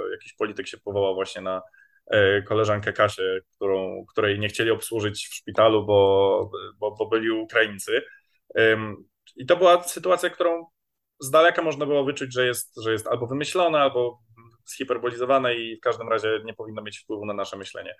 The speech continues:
Czy słysząc po raz kolejny właśnie taki absurd dezinformacyjny, albo czy po prostu spędzając czas w internecie z ludźmi, którzy są na to wyczuleni, czy społeczeństwo, załóżmy, że polskie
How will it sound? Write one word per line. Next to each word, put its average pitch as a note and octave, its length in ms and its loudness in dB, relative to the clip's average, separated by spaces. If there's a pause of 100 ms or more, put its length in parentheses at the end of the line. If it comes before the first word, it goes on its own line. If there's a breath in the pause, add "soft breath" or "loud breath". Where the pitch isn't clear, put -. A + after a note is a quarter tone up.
(440 soft breath)
Czy B2+ 120 0
słysząc F#3+ 420 0
po E3 60 4
raz D3+ 160 2
kolejny A#2+ 680 2 (600)
właśnie G#2+ 320 -4
taki - 240 -2
absurd A#2+ 580 -2
dezinformacyjny, G#2+ 880 0
albo F#2 160 -2
czy - 100 -12
po G#2 100 -6
prostu A2 240 -4
spędzając A#2+ 480 2
czas A#2+ 220 2
w - 20 -8
internecie A2+ 460 -2
z A2 100 -12
ludźmi, A2 240 -6
którzy G2+ 220 -4
są A2+ 140 -2
na A2+ 100 0
to A2+ 80 -2
wyczuleni, A2 520 2 (440 loud breath)
czy C3+ 500 6
społeczeństwo, E3 880 0 (140)
załóżmy, G3 360 2
że B2+ 80 2
polskie C3 500 0